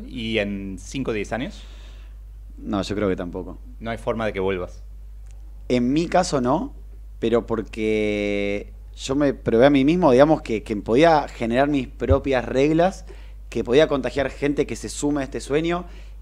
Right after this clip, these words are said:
Speaker 2: y que si no era este, yo sabía que iba a ser otro. O sea,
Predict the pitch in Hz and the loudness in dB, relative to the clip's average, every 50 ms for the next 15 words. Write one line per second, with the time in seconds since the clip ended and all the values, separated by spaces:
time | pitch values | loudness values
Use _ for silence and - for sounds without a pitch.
0 | - - - - 120 - - - 131 131 127 123 - - 131 127 139 156 165 165 | -16 -10 -8 -8 -8 -8 -2 0 2 2 2 0 -2 -4 -2 0 2 4 8 8
1 | 160 170 180 175 - 151 - - 135 - 143 127 127 131 127 123 131 135 127 117 | 8 8 6 4 -2 -4 -4 -6 -4 -2 2 4 4 4 2 2 0 -2 -2 -2
2 | 110 - 113 110 117 110 - 101 98 - - - - - 104 - 110 107 104 104 | -4 -6 -4 -4 -4 -4 -4 -8 -10 -10 -12 -10 -10 -10 -6 -4 -2 -2 -2 -4